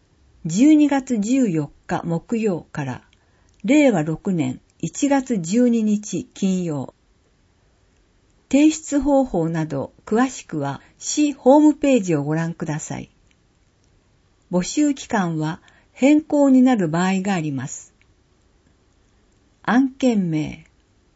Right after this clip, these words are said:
木更津市地域防災計画素案について、担当課、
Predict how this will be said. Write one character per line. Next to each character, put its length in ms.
木 100
更 360
津 160
市 380
地 280
域 260
防 240
災 320
計 240
画 480
素 300
案 240
に 180
つ 160
い 100
て、 360
担 240
当 340
課、 320